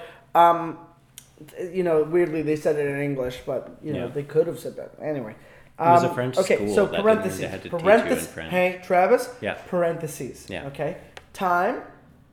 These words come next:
Speaker 1: plus tragedy in the parentheses.
Speaker 2: Yeah,
Speaker 1: Okay.
Speaker 2: and bracket.
Speaker 1: Pr-, and bracket. Okay?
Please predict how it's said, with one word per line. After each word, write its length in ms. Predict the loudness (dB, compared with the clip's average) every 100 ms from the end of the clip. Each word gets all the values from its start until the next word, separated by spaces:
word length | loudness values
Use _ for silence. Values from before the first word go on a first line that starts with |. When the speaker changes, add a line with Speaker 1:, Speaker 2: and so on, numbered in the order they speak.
| _ _ _
Speaker 1:
plus 400 | -6 -4 -4 -8 -18
tragedy 640 | -8 0 2 2 -4 -10 -12 -16 _ _
in 140 | -8
the 60 | -6
parentheses. 680 | -6 -8 -8 -12 -14 -14 -12 -8
Speaker 2:
Yeah, 60 | -4
Speaker 1:
Okay. 220 | -4 -4
Speaker 2:
and 380 | -6 -6 -6 -10
bracket. 440 | -8 -8 -8 -14 -16
Speaker 1:
Pr-, 100 | -8
and 220 | -2 0
bracket. 360 | 0 0 -2 -12 -16 -16
Okay? 420 | -8 -6 -6